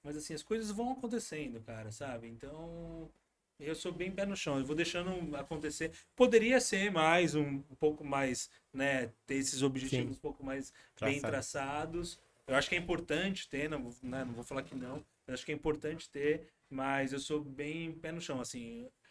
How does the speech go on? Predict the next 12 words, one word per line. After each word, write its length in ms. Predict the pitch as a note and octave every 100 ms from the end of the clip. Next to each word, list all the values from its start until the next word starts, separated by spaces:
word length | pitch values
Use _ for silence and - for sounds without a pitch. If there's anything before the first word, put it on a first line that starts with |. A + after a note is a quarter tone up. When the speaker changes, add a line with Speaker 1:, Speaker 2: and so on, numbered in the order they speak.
| _ _ -
Speaker 1:
Tem 100 | C#4
algumas 240 | D4 C4+
coisas 160 | B3+ B3+
que 80 | G#3+
hoje 320 | F#3+ A3 A3+
eu 60 | B3+
coloco 280 | G#3+ G#3+
na 60 | A3
minha 140 | A3
cabeça, 400 | G#3+ A3 F3 D3 -
assim, 200 | C#3+ C3+
hoje, 460 | D3+ F3 G3 G#3+